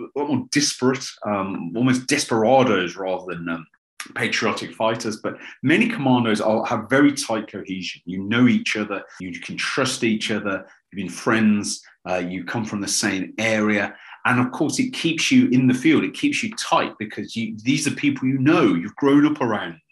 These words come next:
They may be your distant family, your cousins, for example, which adds, uh, to this strong sense of cohesion,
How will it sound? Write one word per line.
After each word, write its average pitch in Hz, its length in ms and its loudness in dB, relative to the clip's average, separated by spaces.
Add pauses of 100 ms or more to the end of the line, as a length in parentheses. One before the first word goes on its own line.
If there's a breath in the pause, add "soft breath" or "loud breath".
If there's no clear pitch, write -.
They 95 100 -14
may 113 120 -2
be 117 100 -6
your 117 140 2
distant 127 420 2
family, 135 360 2
your 78 140 -6
cousins, 113 520 0
for 80 120 -12
example, 85 360 -12 (560 loud breath)
which 135 320 -4
adds, 127 560 0 (140)
uh, 120 160 -2
to - 180 -6
this 113 280 0 (100)
strong 127 760 4
sense - 580 0
of 101 140 -12
cohesion, 90 720 -6